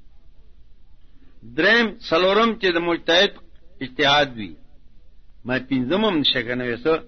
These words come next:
ما شنغر مولیان. ما شنغر مولیان هم چې څه کوي هغه دین دی کنه. دا هم د دین دلیل دی. وی نه، ما استاد سوی دا شنغر مولیانی کوي.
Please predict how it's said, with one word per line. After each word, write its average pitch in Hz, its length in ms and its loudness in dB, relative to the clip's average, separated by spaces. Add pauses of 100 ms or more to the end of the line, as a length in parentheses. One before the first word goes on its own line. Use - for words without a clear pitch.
(320)
ما 147 240 2
شنغر 135 340 0
مولیان. 120 420 -2 (3000)
ما 165 300 4
شنغر 170 320 2
مولیان 196 400 4
هم 220 120 0
چې 170 160 -4
څه 160 100 -2
کوي 165 160 4
هغه 143 100 2
دین 127 260 -4
دی 110 100 -2
کنه. 101 240 -10 (540)
دا 190 140 4
هم 196 140 -2
د 170 140 -6
دین 185 240 0
دلیل 165 300 0
دی. 165 120 0 (340)
وی 131 140 0
نه، 135 300 2 (160)
ما 120 180 -2
استاد 131 300 -2
سوی 143 260 -4
دا 190 160 2
شنغر 170 260 -4
مولیانی 165 420 0
کوي. 156 220 -6